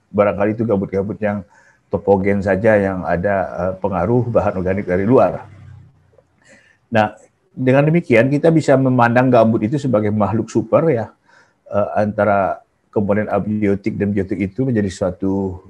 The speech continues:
superorganisme dengan melakukan, memiliki ciri yang sangat khas sekali ya. Kalau kita lihat ini kan, ini, ini yang ada di ya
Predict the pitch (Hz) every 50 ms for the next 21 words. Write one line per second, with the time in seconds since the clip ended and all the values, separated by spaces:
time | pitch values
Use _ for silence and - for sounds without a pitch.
0 | _ _ _ - - 123 - - 104 107 110 101 104 107 101 101 98 92 - 135
1 | 160 180 175 160 151 - _ _ _ _ _ _ _ _ _ _ 98 95 110 110
2 | 104 107 104 104 104 101 104 101 95 95 - 107 107 110 - - - 107 104 107
3 | 104 98 98 101 101 101 98 101 98 95 95 98 101 98 101 98 - - 123 127
4 | - - 107 98 107 107 107 104 104 101 - 101 95 92 90 - 101 95 - -
5 | 104 101 87 87 90 123 151 147 107 98 95 98 95 95 101 101 101 101 104 107
6 | - 98 101 113 127 127 131 143 143 139 _ _ _ _ _ _ _ _ _ _
7 | 98 107 110 107 101 - - _ - 98 104 120 113 113 104 98 95 92 92 92
8 | 92 95 101 95 90 90 95 95 95 92 92 92 90 90 90 90 92 95 87 90
9 | 92 - 90 90 - - 95 87 82 80 78 80 80 82 80